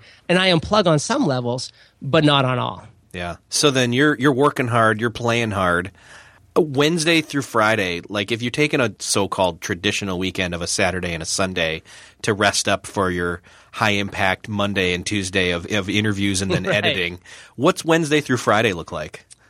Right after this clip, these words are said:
Speaker 1: So Wednesday f-, through Friday is, again, it's all about the business. You know, Wednesdays and Fridays specifically are about product creation,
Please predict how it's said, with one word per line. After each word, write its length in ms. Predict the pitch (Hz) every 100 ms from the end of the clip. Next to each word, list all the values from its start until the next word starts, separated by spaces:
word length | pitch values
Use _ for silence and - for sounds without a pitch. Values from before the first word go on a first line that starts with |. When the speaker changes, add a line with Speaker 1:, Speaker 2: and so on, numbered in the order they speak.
| _
Speaker 1:
So 360 | - 214 208 202
Wednesday 420 | 185 196 247 285
f-, 220 | 190 233 -
through 200 | 180 170
Friday 340 | 156 147 147
is, 80 | 131
again, 280 | 135 135 127
it's 160 | 131 - -
all 220 | 147 156
about 220 | 147 143
the 40 | 131
business. 580 | 123 120 120 117 - - _ _ -
You 100 | 139
know, 100 | 131
Wednesdays 640 | 123 156 180 165 185 175
and 160 | 165 139
Fridays 480 | - 143 147 147
specifically 640 | - 131 - 139 147 151 143
are 60 |
about 320 | 127 120 120 -
product 500 | - 143 147 143 -
creation, 800 | 143 139 139 135 147 143 139